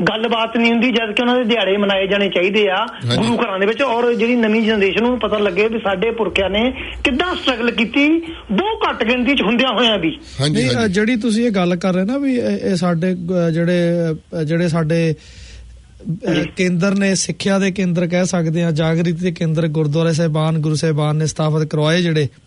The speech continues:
Speaker 1: ਹਾਂਜੀ, ਹਾਂਜੀ।
Speaker 3: ਤੁਸੀਂ ਜਿਹੜਾ ਗੱਲ ਕਰੀ ਆ ਵੀ ਉਹਨਾਂ 'ਚ ਇਹ ਗੱਲ ਨਹੀਂ ਚੱਲਦੀ, ਉਹਨਾਂ 'ਚ ਗੱਲ ਕਿਵੇਂ ਚੱਲ ਜੂ ਭਾਈ?
Speaker 1: ਹਾਂਜੀ, ਹਾਂਜੀ।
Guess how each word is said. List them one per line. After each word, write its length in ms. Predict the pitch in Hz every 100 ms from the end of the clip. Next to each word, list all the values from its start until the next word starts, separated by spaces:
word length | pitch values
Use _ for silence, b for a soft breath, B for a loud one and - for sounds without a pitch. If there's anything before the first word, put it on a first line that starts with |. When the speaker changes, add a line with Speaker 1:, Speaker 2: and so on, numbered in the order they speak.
| - 165
Speaker 1:
ਹਾਂਜੀ, 180 | 160
ਹਾਂਜੀ। 300 | 160 135 127 - - -
Speaker 3:
ਤੁਸੀਂ 160 | 180 185
ਜਿਹੜਾ 220 | 190 208
ਗੱਲ 240 | 180 170
ਕਰੀ 280 | 170 185 180
ਆ 60 | 190
ਵੀ 260 | 190 202
ਉਹਨਾਂ 260 | 214 190 208
'ਚ 80 | 208
ਇਹ 80 | 190
ਗੱਲ 260 | 170 165
ਨਹੀਂ 140 | 185 170
ਚੱਲਦੀ, 360 | 165 151 151
ਉਹਨਾਂ 160 | 175 240
'ਚ 60 |
ਗੱਲ 240 | 254 226 220
ਕਿਵੇਂ 280 | 214 214 214
ਚੱਲ 200 | 214 214
ਜੂ 120 | 233
ਭਾਈ? 280 | 247 226 214 - _ -
Speaker 1:
ਹਾਂਜੀ, 200 | 180 156
ਹਾਂਜੀ। 260 | 156 151